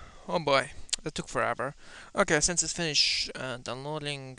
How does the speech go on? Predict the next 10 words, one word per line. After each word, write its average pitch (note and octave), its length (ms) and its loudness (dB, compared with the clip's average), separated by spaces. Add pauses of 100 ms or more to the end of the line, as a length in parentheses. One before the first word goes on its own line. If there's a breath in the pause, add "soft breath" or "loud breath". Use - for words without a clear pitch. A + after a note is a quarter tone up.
it's - 200 -8
seven A#2+ 460 2
hundred - 400 -12
and - 240 -16
eight, - 300 -12
sixty-eight, - 720 -8 (100)
uh, - 420 -10
eight - 240 -10
megabytes - 920 -8
file. - 420 -10